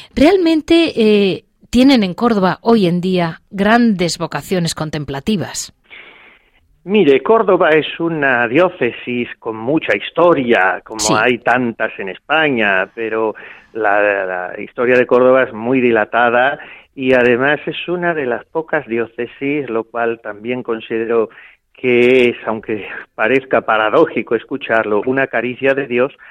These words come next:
Speaker 2: con tres grandes persecuciones sangrientas a la Iglesia.
Speaker 1: Sí.
Speaker 2: O sea, que tene-, em, tuvimos, se tuvo en Córdoba la persecución de la época de los romanos,
Speaker 1: Sí.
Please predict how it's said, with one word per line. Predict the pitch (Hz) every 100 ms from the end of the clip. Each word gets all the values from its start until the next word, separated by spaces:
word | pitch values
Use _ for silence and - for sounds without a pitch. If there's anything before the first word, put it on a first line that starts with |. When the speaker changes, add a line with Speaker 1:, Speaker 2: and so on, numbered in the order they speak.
| - - _
Speaker 2:
con | _ 131 123 113
tres | 156 185 - - -
grandes | 123 131 151 170 156 156 - _
persecuciones | 127 117 135 - 113 - 143 156 147 - _ _ _ _
sangrientas | - 123 110 131 156 151 139 -
a | - 110
la | 101
Iglesia. | 107 160 - - 95 - - _ -
Speaker 1:
Sí. | - -
Speaker 2:
O | 117
sea, | - 139 127 110 98
que | 123 113
tene-, | - 110 120 131 127
em, | 127 110
tuvimos, | - 117 147 147 123 -
se | 110
tuvo | 175 160 123
en | 117
Córdoba | 147 156 151 131
la | 120 113
persecución | - 113 120 117 135 131 123 117
de | 113
la | 101 110 113
época | - 113 113
de | 117
los | 123
romanos, | 147 170 190 196 214
Speaker 1:
Sí. | - 202